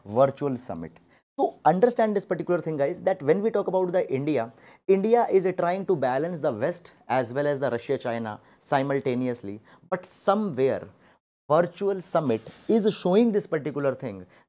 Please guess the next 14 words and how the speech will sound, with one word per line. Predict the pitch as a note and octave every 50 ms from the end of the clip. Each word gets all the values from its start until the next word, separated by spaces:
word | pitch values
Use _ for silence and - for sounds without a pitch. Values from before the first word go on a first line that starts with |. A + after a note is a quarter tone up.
| _ _
that | D3 C#3+ D#3 F3+ F3+ - - - _ _ _ _ - D#3 - -
India | F#3 F3+ F3+ F3+ F3 C#3+ B2 A#2+ - _
has | - - D3 D#3 F3+ G3 F3 C#3
given | C#3 D3+ B2 A#2 A#2 A2+ - -
less | A2+ A#2+ A#2+ B2+ E3 A3+ A3+ - -
importance | - D#3 D#3 C3+ C#3+ C#3 C3+ C#3 D3 C#3 -
to | - D3 C3
S | B2 B2
C | - - C3+
O | A#2+ G2+ -
as | - C3+ D3+ E3 C#3 C#3
per | - B2
this | G#2+ A#2+ A#2 -
particular | - F#2+ F2 G2 - - B2+ D#3 D#3